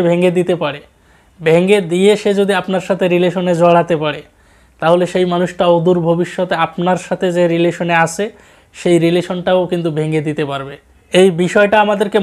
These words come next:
মনে রাখতে হবে, সেটা হলো কোনো একজন মানুষ যদি already engaged থাকে, যদি সে ইতিপূর্বে বিয়ে করে থাকে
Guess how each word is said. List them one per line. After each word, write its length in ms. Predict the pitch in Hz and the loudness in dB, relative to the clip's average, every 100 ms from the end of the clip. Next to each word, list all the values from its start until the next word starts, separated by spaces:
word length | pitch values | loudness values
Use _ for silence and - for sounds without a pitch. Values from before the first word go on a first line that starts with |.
| 180 | 2
মনে 140 | 190 196 | 4 2
রাখতে 220 | 190 208 | 2 2
হবে, 180 | 196 214 247 - | 4 2 -2 -6
সেটা 180 | 175 190 | 0 2
হলো 140 | 202 214 196 | 2 -2 -2
কোনো 120 | 190 185 | -2 0
একজন 200 | 190 190 170 | 0 0 2
মানুষ 200 | 175 196 190 | 2 2 2
যদি 140 | 202 190 | 0 2
already 320 | 175 175 180 175 | 0 0 0 0
engaged 320 | 170 170 180 - | 0 -2 -4 -4
থাকে, 180 | 175 190 226 _ 196 | -6 -4 -8 _ -6
যদি 160 | 170 170 180 | -4 -2 0
সে 60 | 196 | 0
ইতিপূর্বে 400 | 185 190 196 196 190 | 2 0 0 0 0
বিয়ে 180 | 170 180 180 | 2 0 0
করে 140 | 185 185 | -2 -2
থাকে 180 | 190 208 | -4 -6